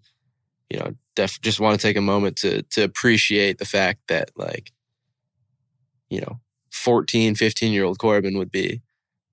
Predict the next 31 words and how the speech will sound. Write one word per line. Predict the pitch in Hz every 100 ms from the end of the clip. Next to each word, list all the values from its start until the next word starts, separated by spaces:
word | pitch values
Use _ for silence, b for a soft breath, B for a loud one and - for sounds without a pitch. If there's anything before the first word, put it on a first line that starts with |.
| -
um, | - - - - _ _ -
just | - - - _ _ _ _ _
freaking | - 120 110 107
out | 104 98
if | 90
he | 92
knew | 92 -
that, | 85 - _ B B -
you |
know, | -
he'd | 90 110 101
be | 92 98 92 - - _
here | - 123 113 104
talking | - 113 110
to | 110
you, | 107 110 107 104 117 _
um, | - 90 95 - - _ _ -
you | 107
know, | 95
sitting | - 120 101
here | 107 104 101 104 - -
as, | 101 101 - -
as, | - -
you | 101
know, | 98
somewhat | - 113 104
of | 107 -
peers. | 113 104 101 - - -
Um, | 92 90 - 117 120 _ _ _ _
and | -
so | - -